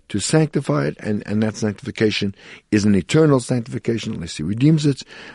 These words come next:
uh, uh, uh, and it belongs to, to the, uh, and it's, it's, it's, it constitutes a, a real, a real, uh, el-, el-, a real promise. And, and if you don't, in fact, when, when you finally realize that asset,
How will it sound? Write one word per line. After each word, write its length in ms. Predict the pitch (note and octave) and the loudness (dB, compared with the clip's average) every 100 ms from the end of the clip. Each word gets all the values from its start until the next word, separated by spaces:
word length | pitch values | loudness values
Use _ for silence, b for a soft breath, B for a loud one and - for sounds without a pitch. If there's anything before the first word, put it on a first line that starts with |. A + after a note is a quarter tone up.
| - | -4
uh, 200 | G2+ G#2 - | 0 2 4
uh, 460 | G2 F#2+ F#2+ F#2+ F#2 b b - | 4 6 6 4 0 b b -4
uh, 40 | |
and 220 | G2 F#2+ F#2+ | -2 2 2
it 40 | |
belongs 460 | F#2+ G2+ G2+ F#2+ - | 4 4 4 2 2
to, 180 | G2+ F2+ | 2 4
to 200 | - F#2+ | 2 4
the, 300 | F#2 F2+ E2+ | 6 4 4
uh, 100 | D2 | 2
and 100 | F#2+ | -2
it's, 140 | - - - | -2 -8 -12
it's, 160 | - - | -10 -6
it's, 260 | - - | -6 -6
it 80 | - | -6
constitutes 580 | - C4+ - - C3 - | -2 -2 -2 -4 -6 -4
a, 200 | D2+ A2 - | -2 -2 0
a 80 | G#2+ | 0
real, 360 | G#2+ B2 B2+ A#2+ B B B B - | 2 4 6 4 B B B B 0
a 200 | G#2+ A2 | 4 6
real, 500 | A2 A#2 A2+ A2+ A2 | 6 6 8 8 6
uh, 260 | A2 A2 G#2+ b _ | 6 2 -2 b _
el-, 360 | - G#2+ G#2+ A2 | 0 2 4 2
el-, 360 | G2 A2 A2+ - | 4 4 4 4
a 120 | F#2+ | 4
real 180 | G#2 A2+ | 4 4
promise. 500 | - G#3+ A3+ - - | 2 0 0 -4 -8
And, 200 | E2+ F2 | -6 -4
and 140 | F#2 | -4
if 240 | G2+ - - | -4 -4 -4
you 160 | G2+ b b - | -4 b b -2
don't, 540 | C3 G3+ G3+ - - - _ _ _ _ _ _ - | 4 4 2 -2 -16 -18 _ _ _ _ _ _ -12
in 60 | |
fact, 300 | - C#2+ - | -8 -8 -6
when, 260 | E2+ F#2 F2 | -4 -2 0
when 180 | F#2+ F#2+ | 0 0
you 80 | |
finally 440 | F2+ G2+ G2+ G2 F#2 | 0 -2 0 2 2
realize 540 | F#2 B2+ C#3+ B2 G#2 | 4 4 6 4 2
that 180 | - F2 | -2 -2
asset, 500 | F2+ F2+ - C#2+ - | -2 -2 -4 -6 -8